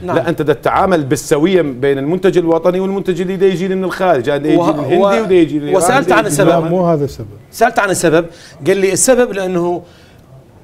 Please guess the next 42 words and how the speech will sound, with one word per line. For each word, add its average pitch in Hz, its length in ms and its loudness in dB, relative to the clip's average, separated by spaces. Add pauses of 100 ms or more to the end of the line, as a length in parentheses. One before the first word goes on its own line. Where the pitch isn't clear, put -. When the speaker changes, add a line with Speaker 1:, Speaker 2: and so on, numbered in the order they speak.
Speaker 1:
الفاسدين 185 720 -2 (520)
إذا 180 140 0
اشتروا 247 280 0
من 202 120 -2
عندنا، 170 340 -2 (240)
راح 170 140 -4
يشترون 208 260 -2
من، 220 100 0
من 214 120 -4
عندنا 185 180 -6
بصك. - 340 -6 (240)
Speaker 2:
مم. 185 160 -10
Speaker 1:
بينما 190 300 0
إذا 185 80 2
استوردوا 233 360 0
من 196 80 -2
الخارج، 170 460 0 (140)
Speaker 3:
يعني 123 140 -10
Speaker 1:
راح - 100 -6
تكون 180 220 -4
كو-، 202 120 -4
Speaker 3:
ما، 175 100 0
Speaker 1:
كوميشنات 180 440 -2
Speaker 3:
ما 139 180 -2
Speaker 1:
و-، 131 80 -4
Speaker 3:
بين 175 240 2
المؤسسات 147 400 -6
Speaker 1:
وعمولة. 165 360 0
Speaker 3:
الحكومية 151 760 -6 (420)
ماكو 143 280 -6
عمولات. 120 500 -10 (280)
Speaker 1:
ما، - 60 -10
ما، 196 60 0
Speaker 2:
قضية 208 180 -4
Speaker 1:
ماكو 156 300 -8
عمولات. 117 120 -10
Speaker 3:
إيه. 127 120 -6 (460)
فهذه، 151 840 0
Speaker 2:
قطيعة 135 240 -2
Speaker 3:
آه، - 20 -6
Speaker 2:
كوميشنية، 95 520 -10
ماكو. 101 200 -12